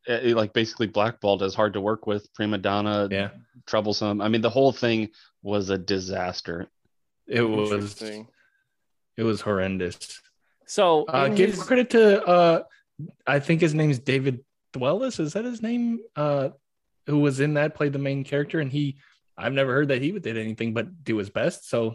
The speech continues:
Speaker 2: good on him, and he's had a, a, a great career. So good for him. He seems like a professional in T V.
Speaker 3: Oh yeah, he was Remus Lupin.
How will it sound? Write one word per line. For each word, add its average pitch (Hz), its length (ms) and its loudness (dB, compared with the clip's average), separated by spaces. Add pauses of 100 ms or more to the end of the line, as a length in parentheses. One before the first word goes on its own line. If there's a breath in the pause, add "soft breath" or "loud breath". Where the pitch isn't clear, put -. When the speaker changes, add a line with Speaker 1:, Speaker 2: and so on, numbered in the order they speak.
(120)
Speaker 2:
good 202 120 2
on 196 120 4
him, 143 200 2 (260)
and 117 100 -8
he's 147 120 -4
had 135 100 4
a, 113 120 0 (360)
a, 107 40 -6
a 104 60 -6
great 107 280 -8
career. 120 340 -4 (140)
So 127 360 -6 (260)
good 233 160 -4
for 156 100 0
him. 98 180 -2 (160)
He 185 80 -4
seems 175 220 0
like 117 140 -2
a 113 40 -12
professional 104 480 -10
in 90 80 -14
T - 140 -20
V. 185 60 -10
Speaker 3:
Oh - 100 0
yeah, 339 140 2
he 277 80 2
was 262 220 -2
Remus 349 400 -6
Lupin. 139 420 -2